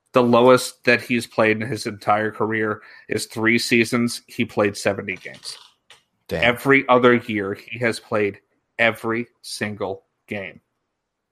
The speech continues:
Speaker 1: That's nuts. Uh, I mean, it, it's, uh, it's hard to do. The, the, the league that we all know, uh, the N H L, is just, it's a fucking hard league to play in.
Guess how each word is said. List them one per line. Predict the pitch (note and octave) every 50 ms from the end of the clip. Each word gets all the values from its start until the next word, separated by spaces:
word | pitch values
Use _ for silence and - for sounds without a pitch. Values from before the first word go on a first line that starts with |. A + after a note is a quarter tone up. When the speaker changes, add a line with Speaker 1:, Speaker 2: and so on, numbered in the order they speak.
| _ _ _
Speaker 1:
That's | - D#3+ D#3+ - -
nuts. | F3 E3 E3 D3 - - - - - - -
Uh, | - B2 A#2+ A#2+ A#2 A#2 A2+ A2
I | A#2+ B2
mean, | A#2+ A#2+ A#2+ A#2 B2
it, | B2 B2 A2+ A#2+
it's, | B2 A#2+ - - - -
uh, | B2+ B2+ B2
it's | A2 A2 C3 C3 -
hard | - - D3+ D3+ D3+ C#3 C3+ C3+
to | B2
do. | A2 - B2 A#2+ A2 G#2+
The, | G#2 G#2 A#2 A#2 A2+ A#2 - _
the, | B2 A2+ A2+ A2 G#2+ G#2 - _ _ _ - _ _ _ _ _
the | - A2+ - A#2+
league | A#2 A2+ B2 C3+ D3 D3 -
that | - D3 C3+
we | C3 B2+ B2+
all | B2 B2 B2+ B2
know, | B2 A#2 A2+ A2+ A2 A2 A2+ A2 A2 A2 -
uh, | - A2 A2+ A2 A2
the | A2 A2+ A2 A2
N | A#2 A#2
H | A#2+ A#2 A2 - -
L, | B2 A2+ A2+ A2+ A2
is | F#2+ G2 G#2 G2+ -
just, | - - G#2+ G#2 - -
it's | - G#2 A2 - - - - -
a | G#2+
fucking | A2+ - - - - - - - - - G2
hard | G2 - - - - B2 A#2+ A2+ G#2+ G2 F2 _ _ -
league | A2 A2 A2 G#2+ G#2 - _
to | - -
play | - _ - - G2+ G2 G2+ G2
in. | F2+ E2 D#2+